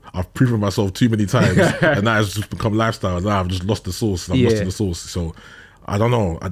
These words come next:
Speaker 1: I, it didn't really help.
Speaker 2: Mm.
Speaker 1: Um, I mean, I had access to ask questions
Speaker 2: Mm.
Speaker 1: if I needed to, like, you know, and I had that immediate access to answer, um, to get my questions answered, but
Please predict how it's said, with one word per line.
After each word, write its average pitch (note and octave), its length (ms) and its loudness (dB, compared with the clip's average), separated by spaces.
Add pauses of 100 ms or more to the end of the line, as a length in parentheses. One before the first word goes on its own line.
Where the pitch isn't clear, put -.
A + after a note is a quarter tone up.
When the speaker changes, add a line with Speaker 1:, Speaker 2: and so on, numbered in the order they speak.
(120)
Speaker 1:
I, - 140 -12
it F#2+ 60 -4
didn't A#2+ 220 0
really F#2+ 160 -2
help. F#2+ 340 -2 (180)
Speaker 2:
Mm. A2 380 -6
Speaker 1:
Um, E2 400 -8
I F#2 60 -2
mean, G#2 140 2
I G#2+ 40 0
had C#3+ 160 -2
access - 400 -2
to - 160 -10
ask G2+ 220 -6
questions F#2+ 600 -8
Speaker 2:
Mm. G#2+ 440 -6
Speaker 1:
if - 100 -10
I E2 60 -4
needed F2+ 340 -2
to, E2+ 180 -6
like, D#2+ 280 -8
you E2+ 40 -6
know, D#2 240 -8
and E2 120 -6
I E2 40 -4
had F2 100 -6
that D#2+ 140 -10
immediate E2+ 400 -6
access - 380 -10
to - 220 -12
answer, E2+ 440 -10 (280)
um, E2 100 -10
to - 100 -8
get D#2+ 120 -8
my D2 60 -10
questions E2+ 340 -6
answered, D#2 420 -8
but D#2 180 -8